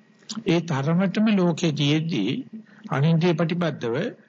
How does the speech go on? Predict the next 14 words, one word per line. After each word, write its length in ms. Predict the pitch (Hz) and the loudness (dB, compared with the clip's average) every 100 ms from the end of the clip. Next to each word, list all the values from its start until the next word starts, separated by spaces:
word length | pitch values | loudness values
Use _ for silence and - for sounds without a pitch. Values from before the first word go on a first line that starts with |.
| - | -10
විඥානය 440 | 185 151 180 190 226 | -2 0 2 0 0
පවත්වන්න 480 | 185 - - - | -2 -4 -4 -4
පුළුවන්. 320 | 247 - - - - _ _ - - _ - _ _ - - - _ _ - - - - | -2 -4 -4 -8 -18 _ _ -20 -20 _ -20 _ _ -20 -20 -20 _ _ -20 -20 -20 -16
ඉතින් 220 | - 147 | -4 -2
අපිට 280 | - 120 165 | -2 0 0
වෙලා 300 | 226 214 180 | 2 2 2
තියෙන 220 | 143 147 131 | 0 -2 -2
එහෙම 200 | 135 170 | 0 0
දෙයක් 260 | 156 143 | 0 0
වෙච්චාම 340 | 160 127 127 120 | -4 -2 -4 -4
කෑකොස්සන් 580 | 110 113 170 208 196 226 | -2 0 0 0 0 0
ගහන්න 380 | 214 180 208 190 | 2 0 0 0
උගන්ලා 360 | 180 226 247 | 0 2 2
තියෙන්නේ. 340 | 233 233 214 | 0 0 -2